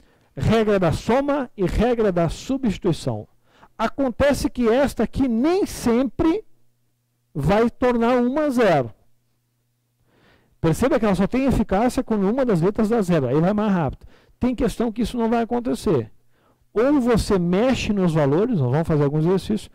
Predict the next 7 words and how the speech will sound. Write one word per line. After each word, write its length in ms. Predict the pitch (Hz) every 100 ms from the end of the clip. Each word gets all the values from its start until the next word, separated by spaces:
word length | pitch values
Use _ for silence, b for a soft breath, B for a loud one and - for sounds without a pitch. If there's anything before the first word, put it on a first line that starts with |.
| b b b
ou 140 | 190 190
você 300 | 196 - 196
apela 420 | 165 - 156 160
pela 200 | 156 147
regra 260 | 120 131 135
da 80 |
substituição. 600 | 131 147 139 - 101 98